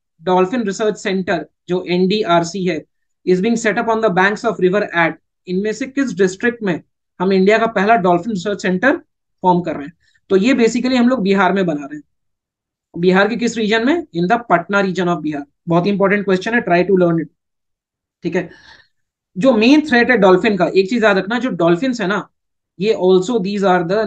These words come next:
national aquatic animal of India, ठीक है?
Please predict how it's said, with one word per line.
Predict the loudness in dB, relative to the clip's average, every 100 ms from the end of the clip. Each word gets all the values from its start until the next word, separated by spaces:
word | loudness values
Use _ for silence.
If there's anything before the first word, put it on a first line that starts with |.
| -4
national | -6 -10 -4 0 0 -2 -10 _ _ _ _ _ _ _ _ _ _ _ _ _ _ _ _ _ _ _ _ -6 -4
aquatic | -4 -2 0 2 2 2 0 -2 _ _ _ _ _ _ _ _ _
animal | -4 -2 0 -2
of | -2
India, | -4 -6 -8 -16 _ -10
ठीक | -4
है? | -4